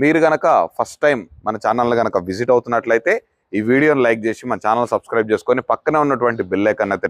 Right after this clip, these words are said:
ట్యాప్ చేసి పెట్టుకోండి. అలాగే ఇది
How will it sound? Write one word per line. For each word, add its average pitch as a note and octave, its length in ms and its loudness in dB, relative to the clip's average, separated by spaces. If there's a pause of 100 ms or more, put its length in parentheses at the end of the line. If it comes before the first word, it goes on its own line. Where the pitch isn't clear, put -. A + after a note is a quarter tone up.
ట్యాప్ F2+ 200 -2
చేసి - 180 -8
పెట్టుకోండి. A2+ 380 0 (460)
అలాగే D3 300 2 (1700)
ఇది E3 120 6